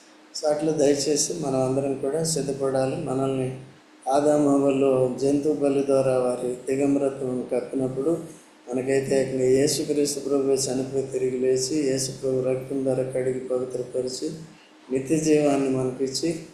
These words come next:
ఆ, దేవుని యొక్క నీతి పరిశుద్ధతలతో మనల్ని కప్పాడు. ఇప్పుడు మనం నీతిమంతులం, పాపులం కాదు. So అందుకనే మనం జాగ్రత్తగా ఉండాలి. తర్వాత మీరు మందులు కాక,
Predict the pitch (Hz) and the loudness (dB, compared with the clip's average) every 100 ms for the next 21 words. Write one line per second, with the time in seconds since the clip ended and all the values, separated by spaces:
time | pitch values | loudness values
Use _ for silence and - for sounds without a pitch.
0 | - - - - - 127 127 120 127 143 | -20 -20 -20 -10 -2 2 4 2 2 2
1 | 147 143 139 131 139 156 160 160 139 139 | 4 4 2 0 0 0 0 0 0 0
2 | 151 135 143 135 139 135 147 151 139 131 | -2 0 -2 0 -2 -2 -2 0 0 0
3 | 131 123 - 123 - 117 110 - - - | -2 -2 -2 -4 -2 -2 -4 -10 -20 -12
4 | 135 135 135 135 131 131 147 147 151 147 | -4 -2 0 0 0 0 0 0 -2 -2
5 | 139 151 156 135 131 131 135 127 - 117 | 0 -2 -2 0 0 0 -4 -6 -4 -4
6 | 107 - - - - - - - - - | -4 -8 -18 -20 -20 -20 -20 -20 -20 -14
7 | - 131 131 139 151 160 143 135 156 151 | -2 0 2 2 0 2 2 2 -2 -4
8 | 127 131 127 - 139 139 135 139 127 - | -6 -6 -8 -8 0 2 2 0 -2 -4
9 | 127 120 120 120 98 - - - - - | -6 -4 -4 -4 -6 -14 -20 -20 -18 -14
10 | - - 160 190 180 - 123 139 160 - | -12 -2 2 4 2 0 -2 -4 -4 -12
11 | - - - _ - - - - - - | -18 -20 -20 _ -20 -20 -18 -18 -20 -20
12 | - - 139 170 170 143 165 135 135 151 | -16 -2 4 6 6 6 4 2 2 4
13 | 165 165 151 151 127 - - | 4 4 4 2 0 -2 -8